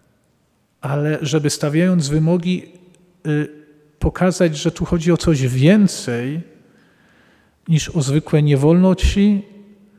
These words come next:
albo to jest grzech. Bo to przestaje być po prostu zrozumiałe. A widać to w takiej sytuacji, kiedy,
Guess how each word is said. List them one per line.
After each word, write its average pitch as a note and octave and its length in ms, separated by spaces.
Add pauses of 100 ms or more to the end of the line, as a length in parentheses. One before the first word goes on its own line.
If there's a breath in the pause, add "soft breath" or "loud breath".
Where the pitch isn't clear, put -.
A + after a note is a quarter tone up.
(720 soft breath)
albo C#3 520
to C#3 160
jest B2 200
grzech. - 480 (920 soft breath)
Bo C#3+ 80
to D#3 120
przestaje D3 480
być C#3 160
po - 100
prostu - 360
zrozumiałe. C#3+ 640 (2250 soft breath)
A D3 140
widać D3+ 420
to D3 180
w - 220
takiej D3+ 320
sytuacji, C#3+ 640
kiedy, C#3 460